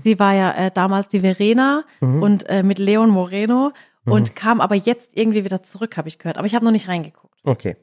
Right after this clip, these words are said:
Speaker 1: Aber haben uns auch ganz sympathisch unterhalten können, genau.
Speaker 2: Und last but not least
Speaker 1: Nein, es war noch,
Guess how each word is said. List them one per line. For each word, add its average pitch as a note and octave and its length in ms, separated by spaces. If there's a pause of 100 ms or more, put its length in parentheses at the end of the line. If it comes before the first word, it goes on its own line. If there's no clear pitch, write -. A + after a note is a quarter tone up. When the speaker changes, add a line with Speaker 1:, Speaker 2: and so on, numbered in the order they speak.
(120)
Speaker 1:
Aber G#3+ 160
haben G#3+ 80
uns G3+ 100
auch D#3 180
ganz D3+ 380
sympathisch D#3+ 400
unterhalten E3 340
können, F3 220
genau. E3 400
Speaker 2:
Und C3+ 300
last C3+ 460
but C3+ 220
not B2 200
least D#3+ 280
Speaker 1:
Nein, F3 300
es A#3 100
war G#3 120
noch, G3 200